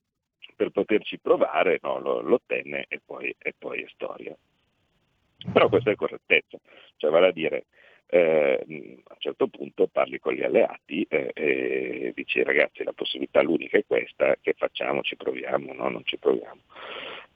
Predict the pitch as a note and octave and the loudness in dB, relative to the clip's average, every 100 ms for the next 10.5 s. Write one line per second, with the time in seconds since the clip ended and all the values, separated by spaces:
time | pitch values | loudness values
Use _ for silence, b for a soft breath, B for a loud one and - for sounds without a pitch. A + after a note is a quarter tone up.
0 | - - - C2 - - F#2 G2 B2+ A2 | 2 2 2 -8 0 4 6 6 6 4
1 | - - - _ E2 - D2+ - F2 D#2+ | 2 -2 -2 _ -18 -12 -12 -4 -2 0
2 | D#2 C#2+ D2+ C2+ C2+ B1+ - - - D#3+ | 0 0 -4 -4 -4 -6 -8 -6 -2 -2
3 | - A2+ B1 D2 C2+ C2+ - - E2+ - | -2 -8 -2 0 0 -4 -6 0 0 0
4 | - D2+ D2 C#2 G#1+ G1+ G2 F#2+ F2+ - | -2 2 2 2 0 0 2 4 4 2
5 | C#2+ D2 C2+ - D2 D2 D#2+ D2 C#2 - | -2 0 -2 0 0 2 0 0 -4 -2
6 | D#2 D3 G2+ D2+ D2+ C#2+ D2+ - F#2 E2+ | 2 2 2 0 0 -2 -2 -4 -4 -8
7 | B1 C#2+ C#2 C#2 C#2+ C#2+ C2+ B1+ - B1+ | -6 -4 -2 0 2 2 -2 -14 -12 -12
8 | - D2+ C#2 - - B1+ - C#2 C2+ - | -4 -2 -2 -10 -12 -14 -10 -8 -8 -6
9 | - - - - C2 B1+ B1+ C2+ - - | -6 -6 -6 -4 -2 -2 -2 -6 -4 -4
10 | C2 - C#2 - | -4 -2 -4 -6